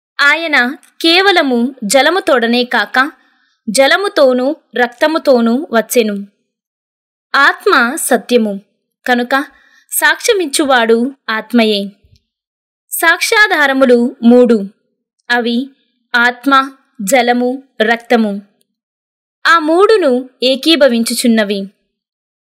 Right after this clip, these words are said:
మానవులిచ్చు సాక్ష్యములను మనము నమ్ముదుము, మరి దేవుడిచ్చు సాక్ష్యము దానికంటే బలవత్తరము. ఇది దేవుడు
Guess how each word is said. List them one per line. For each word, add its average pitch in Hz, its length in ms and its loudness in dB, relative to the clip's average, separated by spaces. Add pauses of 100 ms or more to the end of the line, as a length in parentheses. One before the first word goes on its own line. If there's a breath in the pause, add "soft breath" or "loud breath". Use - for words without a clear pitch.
(380)
మానవులిచ్చు 359 680 0
సాక్ష్యములను 262 720 0 (380)
మనము 240 600 0 (120)
నమ్ముదుము, 220 540 0 (800)
మరి 220 320 0 (560)
దేవుడిచ్చు 381 640 0
సాక్ష్యము 254 520 0 (340)
దానికంటే 247 720 0 (160)
బలవత్తరము. 208 760 -2 (1160)
ఇది 294 300 0 (500)
దేవుడు 302 580 0